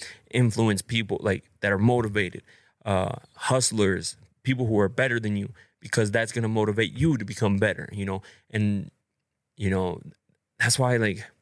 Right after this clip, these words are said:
yeah, if I cut people off too, my life too, because they were being nothing but negative, toxic,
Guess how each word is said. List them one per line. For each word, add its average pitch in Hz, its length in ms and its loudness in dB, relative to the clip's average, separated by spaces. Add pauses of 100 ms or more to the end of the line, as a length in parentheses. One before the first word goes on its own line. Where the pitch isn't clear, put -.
(100)
yeah, 131 180 2
if 123 160 -4
I 123 140 0
cut - 240 -2
people 110 220 0
off 113 200 4
too, 117 360 0
my 123 180 -4
life 104 260 0
too, 139 240 -2 (720)
because 117 340 2
they 123 100 4
were 117 200 -2 (260)
being 127 240 2
nothing 123 260 0
but 107 100 0
negative, 113 420 0 (160)
toxic, 131 580 -4